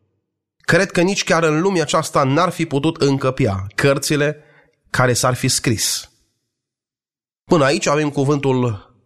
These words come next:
biblic, cuvânt care astăzi va fi suportul acestui mesaj. Capitolul douăzeci și unu al Evangheliei după Ioan este un fel de epilog al Evangheliei și ne prezintă acea întâlnire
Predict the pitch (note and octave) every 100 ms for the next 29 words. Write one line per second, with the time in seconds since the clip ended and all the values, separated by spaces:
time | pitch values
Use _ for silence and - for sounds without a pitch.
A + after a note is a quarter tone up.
0 | _ - A2+ A#2+ A#2 C3+ - - - -
1 | C3 D3 D#3+ D3 B2 A#2+ C3+ C3+ - E3
2 | F3 - - _ - A#2+ C3 E3+ E3 C#3
3 | C#3 D#3+ D#3+ E3+ E3 D3 C#3+ D3 - C3
4 | A2+ - A#2+ C3+ E3 - _ _ - D3+
5 | G3 F#3 E3 F3 E3 C#3+ - D3 E3 E3+
6 | B2+ C3+ - C3+ C3 C3+ D3 C3 C3+ A#2
7 | A#2+ C#3+ D3 - B2+ A2+ D#3+ C#3+ B2+ A#2
8 | C3 - A#2+ D3+ A#2+ - - - B2 B2
9 | A#2+ A2+ A2 A#2 B2 C#3 F3 - _ _
10 | - D#3+ D#3+ D#3+ D3 G3+ G#3 F#3 D#3 D#3
11 | D3 C#3+ - - - C#3+ F3+ E3 E3+ -
12 | D#3+ D#3 D3+ C#3 E3+ F#3 B2 G#2+ A#2+ C#3